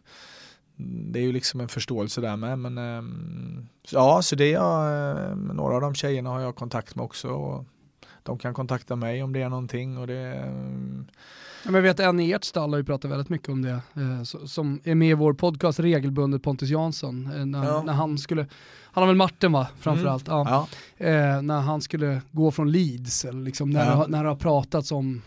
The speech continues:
Speaker 2: eh, Premier League, eh, i och med att han var så bra i Leeds och förväntade sig alla att han skulle gå till en Premier League-klubb. Ehm, och s-, eh, och sen så blev det Brentford, så är det många som ställer sig frågan varför blev det det? Nu har han förklarat det och han förklarar det bra, men där, just det här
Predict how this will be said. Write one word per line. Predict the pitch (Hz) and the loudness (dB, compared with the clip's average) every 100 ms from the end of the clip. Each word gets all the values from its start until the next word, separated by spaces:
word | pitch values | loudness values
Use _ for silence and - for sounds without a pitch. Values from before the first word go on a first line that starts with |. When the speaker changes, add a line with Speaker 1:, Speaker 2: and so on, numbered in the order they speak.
| - | -14
Speaker 2:
eh, | 139 | -14
Premier | 123 160 151 | -6 -2 0
League, | 143 147 143 139 135 135 131 120 - | 2 2 2 0 0 0 0 -4 -6
eh, | 143 131 135 143 | -4 -4 -2 -2
i | |
och | 143 | 0
med | 139 | 0
att | |
han | 151 | -2
var | 143 | -4
så | 135 | -2
bra | 139 165 151 143 | 0 2 4 2
i | |
Leeds | 135 143 156 131 - | 2 0 -2 -4 -8
och | 143 120 | -8 -10
förväntade | - 175 151 - 170 143 156 135 | -4 0 4 2 2 -2 -2 0
sig | 143 | -2
alla | 139 | -2
att | 131 | -6
han | 135 | -6
skulle | - 143 | -6 -6
gå | 135 | -6
till | 131 | -6
en | 135 | -6
Premier | 135 131 | -6 -4
League-klubb. | 135 131 156 139 - - - - - _ - | -6 -6 -8 -10 -12 -20 -20 -20 -20 _ -6
Ehm, | 143 139 131 127 123 139 | -2 0 -2 -4 -6 -8
och | - | -6
s-, | 139 - - - - - | -6 -6 -10 -10 -12 -8
eh, | 160 143 139 | -4 -2 -2
och | 147 151 | -4 -6
sen | 160 143 | -4 -2
så | 147 | -2
blev | 143 139 | -2 0
det | 139 | 2
Brentford, | 180 208 - 160 135 | 4 4 2 -2 -2
så | 151 | -2
är | |
det | 135 | -2
många | 139 131 | -2 -4
som | 127 135 | -8 -8
ställer | 139 | -8
sig | 123 120 | -10 -8
frågan | 135 127 | -8 -6
varför | 135 131 139 | -8 -10 -10
blev | 135 131 | -10 -8
det | |
det? | 143 156 | -6 -6
Nu | 135 | -4
har | 175 | -4
han | |
förklarat | 175 170 202 285 277 | -2 4 6 8 6
det | 170 | 2
och | 156 | 0
han | |
förklarar | 147 170 214 180 | 0 0 0 0
det | |
bra, | 151 165 123 127 | 0 0 0 -4
men | 147 143 147 | -4 -6 -4
där, | 156 160 | -4 -2
just | 170 190 - - | 0 0 -2 -2
det | 170 | 0
här | 135 139 | 0 -2